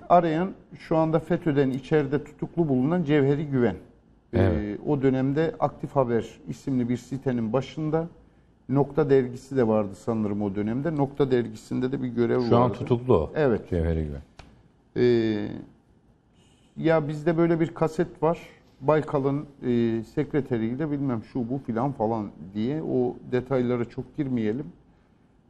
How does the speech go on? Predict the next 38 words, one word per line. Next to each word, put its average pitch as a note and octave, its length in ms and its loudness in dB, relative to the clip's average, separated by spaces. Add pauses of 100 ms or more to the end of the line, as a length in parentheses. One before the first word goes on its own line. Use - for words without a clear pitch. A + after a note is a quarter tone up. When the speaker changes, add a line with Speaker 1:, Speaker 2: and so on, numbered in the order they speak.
(200)
Speaker 1:
"E, A#2+ 340 2
bunu E3 200 2
ben E3 140 4 (420)
senin E3 220 2
mailine D#3 480 2
gönderdim D#3 600 2
abi, D3 320 0
bunu D#3 140 2
yayınlar C#3+ 440 2
mısın?" A2 360 -4
dedi. D3 280 -4
Dedim D3 280 0
ki, - 180 -4
"Ya A#2+ 160 2
ben B2 140 0 (260)
bırak A#2+ 180 4 (180)
yayınlamayı, A2 640 0
yani, B2 340 0
e, E2 520 -12 (260)
konuşmayı D3+ 600 2
bile, C3+ 300 2
Speaker 2:
Evet. E2+ 240 2 (520)
Speaker 1:
e, G2+ 260 2 (200)
edep E3+ 320 2
ve D#3+ 60 6
adap C#3+ 340 4
sınırlarının C3 720 0
dışında C3 440 2
bulurum." F2+ 360 -4
dedim. F#2+ 280 -8
"Böyle A#2+ 200 2
bir A2 60 -4
şeyi A#2+ 260 0
asla B2 300 -2
yayınlamam." A2 580 0
dedim. B2+ 260 -8
Özel C#3+ 280 4
hayat. A2 300 -2